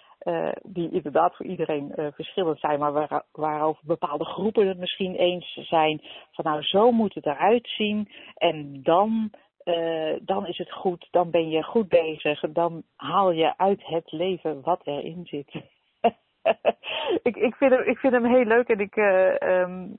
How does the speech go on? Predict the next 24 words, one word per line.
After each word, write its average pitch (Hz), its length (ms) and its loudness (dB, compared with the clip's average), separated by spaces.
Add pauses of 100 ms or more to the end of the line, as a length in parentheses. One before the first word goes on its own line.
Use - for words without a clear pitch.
(680)
<laughs> - 800 -4 (1500)
ja, 165 240 2 (380)
voor, - 420 -18
voor, - 260 -16
wat 208 140 -8
mij 247 160 0
betreft, 208 420 -8
eh, 190 160 -2
mag 190 180 -8
die 202 120 -10
volledig 214 360 -6
door, 185 200 -4
door 180 300 -6
de 175 60 -6
gehaktmolen. 175 720 -4 (300)
Ehm, 202 880 4 (240)
kunnen, 247 240 2
zouden 247 280 2
we 226 60 2
nog 220 180 0
om 294 200 2
kunnen 175 280 -2
denken, 165 360 -4
Linda? 165 400 -2